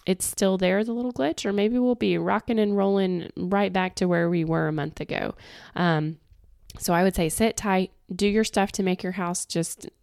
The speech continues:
sparkle and shine. Go ahead and, and get it prepped, you know, take out the wild color walls and repaint those. Do all that right now. And then let's talk again in mid to late September and see if it's the right time to put the house on the market.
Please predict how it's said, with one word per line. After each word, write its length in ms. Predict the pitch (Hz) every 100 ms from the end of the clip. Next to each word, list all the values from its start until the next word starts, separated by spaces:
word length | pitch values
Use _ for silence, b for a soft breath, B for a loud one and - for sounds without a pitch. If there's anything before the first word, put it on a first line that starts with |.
| -
sparkle 500 | - 185 185 185 180
and 180 | 170 185
shine. 540 | 185 175 165 165 175 B B -
Go 140 | 185
ahead 140 | 190
and, 200 | 185 175 -
and 240 | 175 170
get 340 | 185 175 - - -
it 200 | 175 -
prepped, 460 | 196 170 - -
you 80 | 160
know, 140 | 156
take 260 | 160 208 185
out 260 | 185 - -
the 300 | 165 160 170 -
wild 480 | 185 185 180 180 -
color 340 | 190 175 170
walls 540 | 165 170 170 160 165 165
and 120 | 160
repaint 420 | 170 - 170 160
those. 260 | 165 156 -
Do 180 | 202
all 120 | 202 190
that 240 | 180 -
right 200 | 165 165
now. 300 | 165 160 151 B B B B B
And 200 | 165 170
then 220 | 170 165
let's 240 | 160 156 -
talk 300 | 170 160 160
again 460 | 156 156 151 147
in 280 | - 151 151
mid 200 | 147 151
to 80 | 151
late 240 | 147 -
September 420 | - - 160 147 139
and 180 | 151
see 140 | - 151
if 100 | -
it's 160 | -
the 120 | - 147
right 200 | 139 -
time 240 | 151 147
to 60 | -
put 140 | 156
the 60 | 175
house 260 | 190 -
on 80 | 208
the 60 | 190
market. 500 | 185 185 196 190